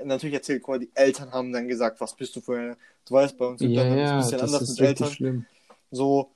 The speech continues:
Speaker 1: die Nachbarschaft, die Familie, die Verwandten, die Bekannten, alle haben über die
Speaker 2: Schule,
Speaker 1: also,
Speaker 2: Freunde, das ist
Speaker 1: ich
Speaker 2: halt
Speaker 1: sag mal so, der komplette soziale Kreis von diesen Jungs hat die einmal über,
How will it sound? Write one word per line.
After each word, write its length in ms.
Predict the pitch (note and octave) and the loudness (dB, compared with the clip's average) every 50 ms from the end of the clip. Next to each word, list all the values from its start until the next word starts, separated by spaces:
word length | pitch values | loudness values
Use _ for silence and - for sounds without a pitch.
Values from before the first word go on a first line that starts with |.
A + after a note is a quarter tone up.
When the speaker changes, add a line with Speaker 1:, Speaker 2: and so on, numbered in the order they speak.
| _ _ - | _ _ -6
Speaker 1:
die 60 | C#3+ | -2
Nachbarschaft, 720 | C#3 C#3+ D3 C#3+ - - D3+ D3 - - B2 B2 - - - | 4 4 4 4 4 0 -2 -2 0 -2 -2 -2 -2 -6 -10
die 60 | C3+ | -10
Familie, 380 | - - C#3 C3+ C#3 C3+ C3 A#2+ | -6 -6 -6 -4 -4 -4 -4 -4
die 100 | B2 B2 | -6 -4
Verwandten, 460 | - C3+ B2 A#2+ C3+ C3+ C3+ C3+ C3+ | -4 -2 2 2 2 0 0 -6 -8
die 80 | B2 | -6
Bekannten, 480 | B2 C3 B2+ - D3+ C#3+ C#3 - - B2+ - | -6 -6 -6 -6 -6 -8 -8 -10 -16 -20 -4
alle 260 | - D3 D#3 D3 C#3 | 0 2 2 2 2
haben 220 | C3 C#3+ C#3 C#3 C3+ | 0 -2 -4 -4 -4
über 100 | B2+ C3+ | -2 -2
die 80 | B2+ B2+ | 0 4
Speaker 2:
Schule, 400 | C3+ C#3+ C#3+ D3 C#3+ C#3+ C#3 C#3 | 4 4 6 6 6 6 6 6
Speaker 1:
also, 240 | C3+ C3 - - B2 | 8 8 6 6 4
Speaker 2:
Freunde, 540 | - - C3 B2+ B2+ C3 C3 B2+ B2+ A#2+ | 2 -2 0 0 2 2 2 2 0 0
das 180 | A#2+ - B2+ - | 0 -2 0 0
ist 140 | C3+ C3+ C3 | 0 0 0
Speaker 1:
ich 60 | C3+ | 2
Speaker 2:
halt 100 | C#3+ C3+ | 2 6
Speaker 1:
sag 180 | D3+ F#3 F#3+ - | 6 4 4 4
mal 120 | F#3 F3 | -2 -2
so, 140 | E3+ G3 F#3+ F3 | 0 0 -2 0
der 160 | D3+ D3+ D3 | 0 0 -2
komplette 640 | D3+ - G#3 G3+ G3 - F#3 F3 D#3+ - _ - D#3 | 0 -2 -4 -4 -4 -4 -6 -6 -6 -10 _ -10 -2
soziale 540 | C3 C#3+ C3+ - - - F#3+ F#3+ F#3 E3+ D3+ | 0 0 0 0 2 4 4 6 6 4 0
Kreis 280 | - - E3 E3+ E3 | -2 -4 -4 -4 -4
von 180 | - C#3 B2+ B2+ | -8 -16 -14 -10
diesen 280 | D3 E3+ D#3+ C#3 C#3 C3+ | -8 -8 -8 -8 -10 -8
Jungs 260 | D3+ E3 D#3+ - - | -8 -8 -8 -8 -10
hat 200 | C3 A2 - - | -10 -10 -6 -4
die 180 | B2 B2 - | -4 -2 2
einmal 380 | - E3+ F3 E3+ D#3+ D#3 D3 D3+ | 4 4 4 6 6 4 4 4
über, 260 | D3+ C#3 B2+ C3+ C3 | 2 -2 -4 -4 -6